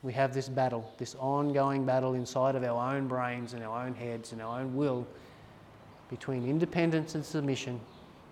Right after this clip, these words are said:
between pride and humility. And for many of us,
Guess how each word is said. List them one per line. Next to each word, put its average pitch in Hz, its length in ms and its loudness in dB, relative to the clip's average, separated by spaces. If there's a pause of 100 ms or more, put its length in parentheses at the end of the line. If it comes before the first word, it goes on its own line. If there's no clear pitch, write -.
between 127 320 -6
pride 127 420 2 (540)
and 131 120 -4
humility. 117 580 -4 (1300)
And 147 200 0
for 143 140 -4
many 151 300 4
of 147 100 4
us, 113 400 -2